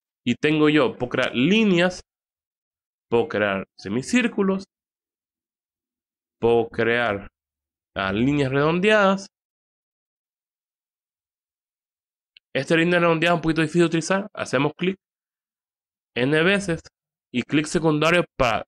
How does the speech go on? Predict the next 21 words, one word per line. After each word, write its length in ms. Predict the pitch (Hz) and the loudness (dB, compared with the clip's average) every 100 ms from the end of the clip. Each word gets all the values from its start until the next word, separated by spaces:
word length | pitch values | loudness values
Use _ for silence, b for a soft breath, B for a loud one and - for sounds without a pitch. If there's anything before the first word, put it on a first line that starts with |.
| - | -4
terminar 560 | 120 110 113 143 170 | -2 -2 -2 -2 -2
y 100 | 120 | -4
que 120 | 117 101 | -4 -2
cree 180 | 123 | 0
la 140 | 131 120 | 0 0
línea. 320 | 135 131 95 - _ _ _ _ - | 0 -2 -6 -12 _ _ _ _ -16
Ahí 120 | 95 | -10
está 160 | - 101 | -4 -2
la 60 | |
línea 200 | 113 120 | -2 -4
que 80 | 113 | -4
creo. 220 | 135 160 - _ _ - | -4 -4 -8 _ _ -4
También 240 | 120 120 | -2 -2
podemos 220 | 120 127 | -2 -2
borrar 340 | 139 147 165 156 | -2 -2 -2 -2
todo 180 | 180 175 | 0 0
lo 40 | |
que 80 | 160 | 0
tenemos 300 | 170 175 165 | -2 -2 -2
acá, 240 | 185 196 - | -4 -4 -10
seleccionándolo 800 | - 107 101 104 139 160 120 139 | -8 -8 -6 -4 -2 -2 -4 -6